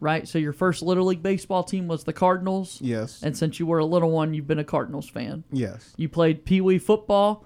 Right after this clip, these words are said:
Speaker 2: Yes.
Speaker 1: for the Colts.
Speaker 2: Yes.
Speaker 1: Here in Smith Station, Phoenix City, Alabama, where, no, that would have, I don't know where you would have been.
Speaker 2: Smith Station.
Speaker 1: Smith Station. You played for the Colts?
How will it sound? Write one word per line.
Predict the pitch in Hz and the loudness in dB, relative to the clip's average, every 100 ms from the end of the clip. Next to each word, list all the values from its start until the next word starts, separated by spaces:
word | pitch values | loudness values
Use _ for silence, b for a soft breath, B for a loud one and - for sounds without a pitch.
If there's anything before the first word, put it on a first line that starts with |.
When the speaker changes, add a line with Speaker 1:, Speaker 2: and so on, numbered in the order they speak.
| - | -8
Speaker 2:
Yes. | 120 110 110 | -6 -4 -2
Speaker 1:
for | 175 | -2
the | 156 | -2
Colts. | - 190 233 240 - - | 2 4 4 0 -10 -8
Speaker 2:
Yes. | 127 117 120 - - _ _ _ _ _ _ _ _ _ 160 | -4 -2 -4 -8 -20 _ _ _ _ _ _ _ _ _ -2
Speaker 1:
Here | 165 196 | 4 6
in | 185 170 | 6 2
Smith | - 196 185 | 0 -2 -2
Station, | - 196 - 175 | 0 -2 -2 -4
Phoenix | 185 196 185 - | -2 -2 -4 -2
City, | 196 190 | 0 0
Alabama, | 185 180 185 190 | 0 0 0 0
where, | 175 180 | 2 2
no, | 180 185 | 2 0
that | 185 190 | 0 0
would | 190 | -2
have, | 170 | -2
I | 165 | -2
don't | 175 | 0
know | 175 | 0
where | 151 | 0
you | 147 147 | -2 -2
would | 143 | -4
have | |
been. | 143 135 143 | -4 -4 -6
Speaker 2:
Smith | - 143 | -6 -6
Station. | - 104 98 104 | -6 -8 -8 0
Speaker 1:
Smith | 185 180 | 2 4
Station. | 190 156 - 156 - - | 4 2 0 -2 -4 -8
You | 175 | -6
played | 160 175 175 | 4 4 4
for | |
the | 170 | -4
Colts? | - 196 226 - - | 2 2 2 -2 -14